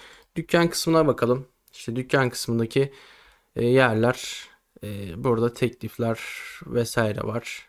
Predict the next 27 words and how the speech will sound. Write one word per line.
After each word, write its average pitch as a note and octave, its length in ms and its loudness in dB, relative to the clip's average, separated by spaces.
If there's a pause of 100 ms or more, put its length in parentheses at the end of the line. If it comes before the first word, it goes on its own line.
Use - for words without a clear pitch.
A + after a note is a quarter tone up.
(140)
Paket A#2+ 340 -2
falan A#2+ 440 2
var. A2 180 -6
Oyun D#3 220 6
içerisinde A2+ 260 0
tabii B2+ 140 0
token E3 260 4
olarak A2+ 360 6
alabiliyorsunuz A#2 600 2
bunları. A#2+ 360 4 (440)
Onun C#3+ 220 6
da C3+ 120 6
bilgisini C3 420 0
vereyim. C#3 400 4
E, A#2 200 4
daha C3+ 200 6
henüz C#3 240 4
listing C#3 360 -2
yok C#3+ 140 4
ama D3 260 4 (200)
platform C#3 460 4
içerisinde B2 460 0
bir C#3 60 -4
kullanım C3+ 340 4
alanı B2 280 6
oluşturmuşlar. C3 800 2 (360)
E, A2 240 -2